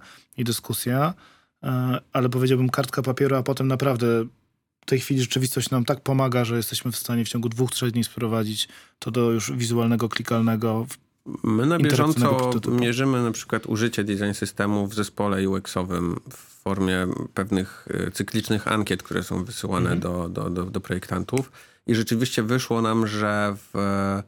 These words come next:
Speaker 2: od momentu wprowadzenia design systemu, zakładając, że projektant już rzeczywiście tą część taką z obmyśleniem tego, co ma wytworzyć, już ma ogarniętą, to czas, e, z takiego robienia tam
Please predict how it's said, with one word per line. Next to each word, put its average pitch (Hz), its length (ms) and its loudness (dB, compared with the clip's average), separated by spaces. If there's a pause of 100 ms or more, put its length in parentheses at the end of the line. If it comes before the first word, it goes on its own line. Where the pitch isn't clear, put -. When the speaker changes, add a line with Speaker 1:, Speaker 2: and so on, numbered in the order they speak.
(180)
Speaker 2:
od 120 180 0
momentu 117 340 2
wprowadzenia 104 540 0
design 101 300 -2
systemu, 107 600 0 (460)
zakładając, 123 580 2
że 117 120 0
projektant 117 480 0
już 113 120 2
rzeczywiście 113 420 0
tą 110 280 2
część 113 340 0
taką 101 580 0 (120)
z 104 120 -8
obmyśleniem 113 720 2
tego, 92 240 -2
co - 120 -6
ma 90 140 2
wytworzyć, 90 600 -4
już - 160 -4
ma 98 400 0 (120)
ogarniętą, 113 720 0 (520)
to 110 200 0 (100)
czas, 120 600 -2
e, 95 440 0
z - 80 -10
takiego 95 600 -2
robienia 95 400 0
tam 98 360 -8